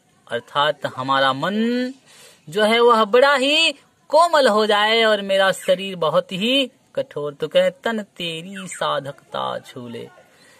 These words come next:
जो हमारा तन है जो हमारी शरीर है वह तेरी साधना के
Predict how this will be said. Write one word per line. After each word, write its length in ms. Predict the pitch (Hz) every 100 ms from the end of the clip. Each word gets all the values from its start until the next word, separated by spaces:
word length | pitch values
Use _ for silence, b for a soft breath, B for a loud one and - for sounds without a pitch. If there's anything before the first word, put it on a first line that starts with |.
| b -
जो 120 | 123 120
हमारा 320 | 131 139 143
तन 280 | - 170 175
है 460 | 180 196 254 _ b b -
जो 60 | 143
हमारी 300 | 156 170 196
शरीर 440 | - 202 240 262
है 120 | 269 294
वह 160 | 285
तेरी 360 | 269 277 285 294
साधना 540 | - 262 269 277 294 269
के 240 | - 202